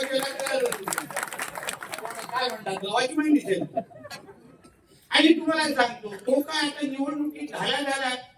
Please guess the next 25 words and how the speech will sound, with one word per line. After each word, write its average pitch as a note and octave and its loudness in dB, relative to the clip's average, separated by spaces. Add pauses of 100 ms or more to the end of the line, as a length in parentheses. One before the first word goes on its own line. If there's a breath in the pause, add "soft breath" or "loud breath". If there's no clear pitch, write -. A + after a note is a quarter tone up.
सहा C4+ 8
महिन्यात D4+ 8
पण - -2
बाहेर C#4+ 6
राहणार D4 0
नाहीये, C#4+ 6
तरी B3 2
पण D4 2
ते C#4+ -4
सगळे C4 -2
कार्यक्रम C4+ 0
चालू C#4 -2
आहेत. A#3+ -4 (1160)
सहा D#4+ 0
महिने E4+ 0
पण F#4 -2
बाहेर D#4 0
जात D#4 0
नाही, D4+ -4 (920)
सहा D#4 8
महिने D4 4
पण D#4 2
राहणार B3+ 4
नाही. G3 0
आमच्या G#3+ 2